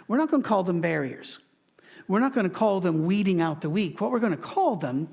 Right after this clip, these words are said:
is our statement of faith, or we'll call it a church covenant. Or we'll try, but so come to Jesus if you do what we say here. No, we're not gonna do that. Jesus says, "Come."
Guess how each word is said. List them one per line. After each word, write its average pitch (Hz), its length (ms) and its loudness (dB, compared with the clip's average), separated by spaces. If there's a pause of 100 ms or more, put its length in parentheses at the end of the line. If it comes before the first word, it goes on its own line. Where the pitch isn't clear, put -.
(580)
is 185 260 0
our 185 220 0
statement 175 600 -2
of 156 80 -2
faith, - 760 -10 (760)
or 175 80 0
we'll 180 160 2
call 185 220 0
it 170 40 0
a 156 60 -2
church - 440 -4
covenant. - 840 -12 (800)
Or 180 80 -4
we'll 180 100 2
try, 175 240 0
but 165 240 -6
so 175 300 0 (180)
come 339 300 2
to 339 80 2
Jesus 226 480 -2 (180)
if 151 360 -2
you 180 120 0
do 190 180 0
what 175 340 -2
we 160 160 -4
say 139 260 -6
here. - 320 -14 (460)
No, 208 260 -2 (200)
we're 208 80 -4
not 190 100 -2
gonna 190 140 0
do 185 200 0
that. 131 200 -6 (260)
Jesus 190 380 0
says, 147 280 -2
"Come." - 360 -10